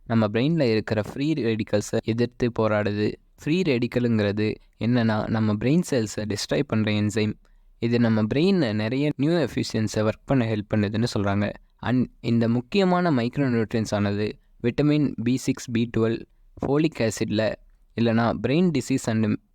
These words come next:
மென்டல் டிக்ளினேஷன் வர வாய்ப்புகள் ஜாஸ்தி. மென்டல் டிக்ளினேஷனுங்கிறது சுயநினைவு கொஞ்சம் கொஞ்சமா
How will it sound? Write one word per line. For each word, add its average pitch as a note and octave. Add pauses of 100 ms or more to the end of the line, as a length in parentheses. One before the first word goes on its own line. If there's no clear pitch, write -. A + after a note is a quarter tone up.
மென்டல் D#3+
டிக்ளினேஷன் C3
வர G#2
வாய்ப்புகள் A2
ஜாஸ்தி. - (140)
மென்டல் D3+
டிக்ளினேஷனுங்கிறது B2+ (380)
சுயநினைவு D3
கொஞ்சம் A#2
கொஞ்சமா A2+